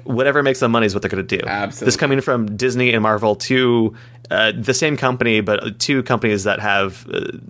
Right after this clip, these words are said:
Speaker 1: extremely family-friendly, hyper-positive, front-facing, uh, uh,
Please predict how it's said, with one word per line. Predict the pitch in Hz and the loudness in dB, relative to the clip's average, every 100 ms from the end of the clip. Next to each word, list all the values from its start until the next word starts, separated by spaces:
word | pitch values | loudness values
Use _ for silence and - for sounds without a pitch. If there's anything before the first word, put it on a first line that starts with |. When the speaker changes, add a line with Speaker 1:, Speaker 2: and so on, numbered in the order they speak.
| - - - | -20 -10 -4
Speaker 1:
extremely | 117 - 151 131 113 104 98 - | -2 0 0 2 2 2 0 -6
family-friendly, | - - 120 123 113 110 117 107 104 101 98 95 - - - - | -10 -2 0 2 0 0 -2 0 0 0 0 -2 -10 -20 -20 -16
hyper-positive, | - 123 120 104 - 107 104 98 95 | -4 -2 0 -2 0 0 0 -2 -2
front-facing, | - 101 - 104 98 104 98 90 - - - - | -2 -4 -2 -2 0 0 -2 -6 -12 -20 -12 0
uh, | |
uh, | 98 90 | 2 2